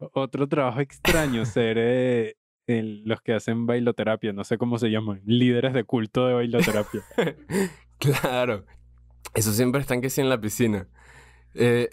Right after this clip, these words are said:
Speaker 2: "Por favor, lo que está en la piscina, acérquese a la balo-, la bailoterapia". Y siempre ponen canciones que sí, dos mil tres, dos mil cuatro, <laughs> y, pero y que no consiguieron más música. Están poniendo otra vez bomba.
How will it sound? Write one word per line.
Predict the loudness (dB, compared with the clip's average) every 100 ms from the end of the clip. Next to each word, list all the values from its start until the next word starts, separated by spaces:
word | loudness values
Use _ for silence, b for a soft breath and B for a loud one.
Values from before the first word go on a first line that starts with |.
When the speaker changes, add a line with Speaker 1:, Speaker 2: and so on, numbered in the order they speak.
| -4
Speaker 2:
"Por | -2 -2
favor, | 2 2 2 0
lo | -2
que | -2
está | -2 0 0
en | 0
la | -2
piscina, | -4 -4 -2 0 2 0 -2
acérquese | -4 -2 -2 0 -2 -2 0 2
a |
la | 2
balo-, | 2 0 -2 -2
la | 2 2
bailoterapia". | 2 0 0 0 2 2 2 0 -2 -6 _
Y | -2 -2
siempre | 0 0 0
ponen | 2 2
canciones | 0 0 0 0
que | 0
sí, | 0 0
dos | 0 0
mil | 0 -2 -4
tres, | 0 2 2 2
dos | 2
mil | 2 0
cuatro, | 0 0 0 -2 -4
<laughs> | -4
y, |
pero | 0 0 0
y |
que | 0 0 B -18 B 0
no | 2 4
consiguieron | 2 0 0 0 2
más | 0
música. | 0 -2 -4 -12 -14 -18 b b b -16
Están | -4 -2 0
poniendo | 0 0
otra | 2 2 0
vez | -2
bomba. | 0 2 2 0 -4 -14